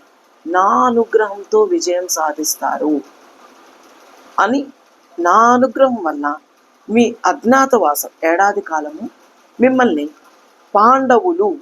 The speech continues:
అని ఎవ్వరూ గుర్తుపట్టరు" అని వరం ఇస్తుంది. అనగా గుర్తించే బుద్ధి తొలగిస్తుందని అర్థం.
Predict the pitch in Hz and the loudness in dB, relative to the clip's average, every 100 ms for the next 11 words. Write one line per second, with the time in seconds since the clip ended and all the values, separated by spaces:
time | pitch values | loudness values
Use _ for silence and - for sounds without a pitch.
0 | - 208 247 262 185 165 - 214 233 262 | -6 -4 -4 -4 -2 -2 0 0 2 -2
1 | - - - 143 - 135 147 - _ _ | -8 -14 -12 -10 -8 -4 -4 -6 _ _
2 | _ _ _ _ _ _ _ _ _ - | _ _ _ _ _ _ _ _ _ -20
3 | - - - - 226 - - _ _ _ | -20 -20 -10 -2 -2 -2 -6 _ _ _
4 | _ _ - 214 233 202 - - - _ | _ _ -2 2 2 0 -4 -10 -16 _
5 | _ _ _ _ _ _ - 170 143 143 | _ _ _ _ _ _ -6 -4 -2 -2
6 | 156 - _ - - _ _ _ 151 240 | -4 -10 _ -20 -20 _ _ _ 0 0
7 | 240 - 294 285 - 269 247 247 196 - | 0 2 4 4 2 4 4 4 -4 -6
8 | 262 294 214 190 196 208 - - 170 160 | -4 -2 -2 -2 -2 -4 -8 -6 -6 -4
9 | 156 156 - - - 143 - 147 | -4 -6 -8 -8 -4 -4 -6 -16